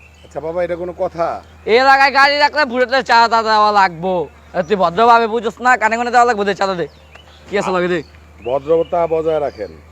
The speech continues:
Speaker 1: ভদ্র মতো কথাবার্তা বলেন।
Speaker 2: কস না কে, বুঝলাম না, কানে কানে দে।
Speaker 1: আমার অফিসের নিচে আমি গাড়ি রাখছি, তো আপনাদের সমস্যাটা কি?
Speaker 2: আরে বান্দির পুত, একবার কান কান ফাটাই এলাম। এনে রাখলে গাড়ি ল, দে চাবি দে, গাড়ি লই যাম, চাবি দে।
Speaker 1: অতিরিক্ত বাড়াবাড়ি ভালো না বাবা,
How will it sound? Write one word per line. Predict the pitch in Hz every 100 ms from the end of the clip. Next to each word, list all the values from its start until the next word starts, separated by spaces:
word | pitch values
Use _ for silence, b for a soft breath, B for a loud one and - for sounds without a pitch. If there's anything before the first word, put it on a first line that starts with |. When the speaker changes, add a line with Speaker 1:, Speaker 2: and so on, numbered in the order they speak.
| - 127
Speaker 1:
ভদ্র | 143 147 170
মতো | 170 170
কথাবার্তা | 165 143 131 135
বলেন। | 113 90 73 _ _ _ - -
Speaker 2:
কস | 220 202
না | 226
কে, | 208
বুঝলাম | 202 196 185
না, | 156 131 _ _ _ _ -
কানে | 196 226
কানে | 240 220
দে। | 208 170 131 _ _ _ _ _ _ _ _ - _ _ _ _ _ _
Speaker 1:
আমার | - 170 190
অফিসের | 208 208 208 220
নিচে | 240 240 240
আমি | 226 208
গাড়ি | 190 175
রাখছি, | 170 - 170
তো | 170 196
আপনাদের | 190 190 226 220
সমস্যাটা | 196 233 208 180 143
কি? | 110 85 _ - -
Speaker 2:
আরে | 190 226
বান্দির | 180 247 254 247 220
পুত, | 294 302 254
একবার | 240 233
কান | 240 240
কান | 233
ফাটাই | 220 233
এলাম। | 226 185 143 _ _ _ _ _ _
এনে | 190
রাখলে | 226 233 233 240
গাড়ি | 214 190
ল, | 151 -
দে | 170
চাবি | 185 170
দে, | 135 _ _ _ _ - 175
গাড়ি | 180
লই | 165 151
যাম, | 143
চাবি | 190 190
দে। | 175
Speaker 1:
অতিরিক্ত | 175 214 208 185
বাড়াবাড়ি | 202 185 180 180 185
ভালো | 160 147 160
না | 147
বাবা, | 127 139